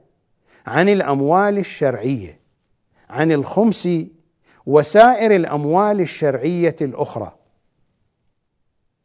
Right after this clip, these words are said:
وعن الخمس بشكل خاص، ماذا يتحدثون؟ عن الوجه الفقهي في تصرفهم بهذه الأموال.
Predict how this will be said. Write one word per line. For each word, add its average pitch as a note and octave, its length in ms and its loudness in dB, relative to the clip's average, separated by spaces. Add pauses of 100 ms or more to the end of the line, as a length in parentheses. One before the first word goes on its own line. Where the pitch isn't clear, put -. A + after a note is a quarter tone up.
(260)
وعن F3+ 360 4
الخمس D4+ 520 2
بشكل E3 580 -2
خاص، - 680 -8 (1900)
ماذا A3+ 680 6 (200)
يتحدثون؟ D3 1000 -2 (3000)
عن F3 180 2
الوجه G3 580 4
الفقهي F#3 840 -4
في F3 200 -4
تصرفهم D#3 880 -2
بهذه C3+ 440 -2
الأموال. G#2 520 -12